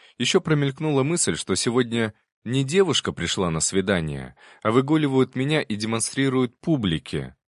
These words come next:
Так, хватит паранойи, надо просто хорошо провести время. У нас с прошлым хозяином тела плохо получалось с развлечениями. Точнее, они были весьма специфическими. Один воевал,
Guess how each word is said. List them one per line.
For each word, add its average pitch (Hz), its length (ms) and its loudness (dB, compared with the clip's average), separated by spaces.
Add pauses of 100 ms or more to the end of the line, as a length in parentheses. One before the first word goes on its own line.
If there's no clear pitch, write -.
(420)
Так, 85 280 0
хватит - 500 0
паранойи, 90 480 2
надо 104 260 0
просто 143 380 0
хорошо 117 360 0
провести 95 420 -2
время. 82 480 -2 (380)
У 104 80 -2
нас 131 280 4
с - 100 -4
прошлым 131 340 0
хозяином 117 480 0
тела 127 280 0
плохо 147 320 -4
получалось 139 640 0 (120)
с - 120 -10
развлечениями. 92 1000 -4 (440)
Точнее, 151 680 -2
они 147 200 -4
были 156 200 -2
весьма 143 320 -4
специфическими. 98 1120 -6 (300)
Один 143 320 0
воевал, 95 540 -2